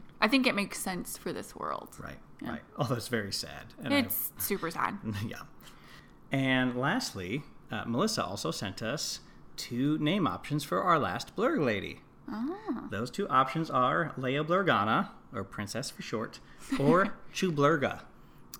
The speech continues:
Speaker 1: I love those two names,
Speaker 2: Mm-hmm.
Speaker 1: and I
Speaker 2: Both very
Speaker 1: think
Speaker 2: good.
Speaker 1: along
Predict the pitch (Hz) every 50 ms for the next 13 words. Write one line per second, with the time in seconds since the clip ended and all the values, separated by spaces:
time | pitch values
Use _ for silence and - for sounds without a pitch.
0 | - - - - 196 196 196 196 196 202 196 - - 185 196 208 202 208 214 214
1 | 233 240 240 247 254 - - - 269 269 254 214 196 185 190 208 233 285 330 320
2 | - - - - - 120 226 208 202 107 - 190 185 190 - - - 196 190 190
3 | 196 190 - - 214 214 233 254 254 85 80 85 127 - - - - - - -
4 | - - - - - - - - - - - - - - - - - - 226 226
5 | 202 202 214 208 202 196 196 208 220 247 269 277 285 294 269 -